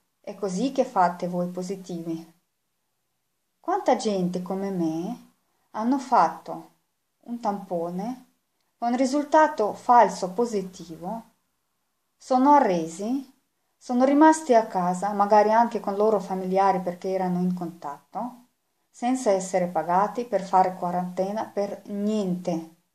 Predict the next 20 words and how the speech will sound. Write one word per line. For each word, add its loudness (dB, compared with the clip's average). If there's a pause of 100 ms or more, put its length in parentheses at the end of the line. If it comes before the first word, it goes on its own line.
(340)
per -6
niente, -8 (360)
perché -6
sono -4
tamponi -2
falsi, -4 (440)
fanno 0
risultati -4
falsi, -2
non -8
sono -4
attendibili. -6 (280)
È -12
così 0
che -6
crescono -4 (480)
falsi 6
positivi -4
a 2
Trieste. -8